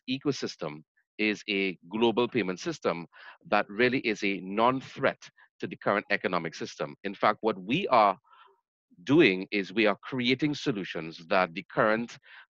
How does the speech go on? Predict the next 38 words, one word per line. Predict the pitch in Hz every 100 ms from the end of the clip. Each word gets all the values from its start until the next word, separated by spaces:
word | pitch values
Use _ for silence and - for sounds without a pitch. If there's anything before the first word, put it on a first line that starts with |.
| 85 82
global | 113 113 117
financial | 110 117 98 90 - 92 87 82 _ _
system | - - 160 - 87 80 80 _ _ _ _ -
is | 113 107 104 92 - _ -
fractured | 110 - - 107
at | 95
this | 95 -
point | - 95 90
in | 90
time. | 80 82 71 -
So | - 104
we | 131
are | 139
creating | 127 - 120 98 110 98 101 _ _
workable | 85 101 98 101 95
solutions. | - 104 98 104 85 73 - - - -
And | 95
I |
think | 92 107
that's | 101 95 101
what's | -
important. | 90 98 98 82 71 - - -
Of | 104 - -
course, | 123 110 - 95
merchants, | 104 117 - 113 107 -
we | 98 90
spoke | - 107 -
about | 95 90
that. | 92 98 _ - - - -
And | 87 87
definitely | 95 98 92 107
on | 101
Sunday, | - 107 90
we | 95
will | 90 92
be | 90
having | 92 82 90 85
our | 80